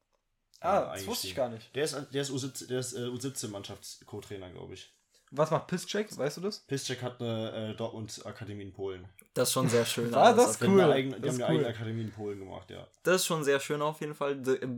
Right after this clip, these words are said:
Speaker 3: sind ja jetzt auch beides Namen, die so in diese
Speaker 1: Die ist
Speaker 3: Richtung
Speaker 1: aber noch
Speaker 3: gehen.
Speaker 1: relativ neu. Ich, ich gehe davon aus, dass da in Zukunft vielleicht der ein oder andere Spieler mal in die, äh, nach Dortmund rüber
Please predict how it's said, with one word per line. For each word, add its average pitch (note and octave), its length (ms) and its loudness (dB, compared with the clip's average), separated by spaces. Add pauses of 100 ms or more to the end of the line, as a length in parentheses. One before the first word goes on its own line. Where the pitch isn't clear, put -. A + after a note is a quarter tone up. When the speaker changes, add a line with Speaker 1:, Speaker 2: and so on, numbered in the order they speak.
(100)
Speaker 3:
sind B2 180 -2
ja A#2+ 60 0
jetzt - 140 -2
auch B2+ 160 0
beides C3 340 2
Namen, C3 340 -6
die B2+ 140 -8
so B2+ 180 -2
in B2+ 80 -2
diese B2+ 220 -4
Speaker 1:
Die B2+ 80 0
ist C#3 60 0
Speaker 3:
Richtung C#3 160 -2
Speaker 1:
aber - 80 2
noch C#3+ 80 4
Speaker 3:
gehen. D#3 80 -2
Speaker 1:
relativ B2 320 -2
neu. C3+ 260 -2
Ich, A2 200 -6
ich - 140 -10
gehe C3+ 120 -4
davon C3 260 -4
aus, B2 240 -2
dass A#2 220 -4
da A2 220 -2
in A2 180 -8
Zukunft B2 420 -6
vielleicht A#2 320 -6
der G#2+ 80 -6
ein A#2+ 160 -4
oder G#2+ 80 -4
andere G#2+ 240 -6
Spieler A2+ 400 -6
mal G#2+ 340 -4
in G2 220 -10
die, G2+ 240 -8
äh, G2 680 -10
nach F#2 140 -12
Dortmund G#2+ 380 -10
rüber A2+ 340 -8